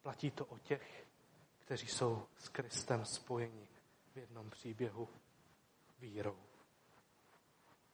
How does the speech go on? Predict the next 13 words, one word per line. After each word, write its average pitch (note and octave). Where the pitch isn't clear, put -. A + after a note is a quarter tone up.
Co D3
v B2
nás B2+
tento C3
zážitek C3
vyvolává, C3+
co -
po C#3+
nás B2+
chce? -
Nemusíme C#3
se -
stydět -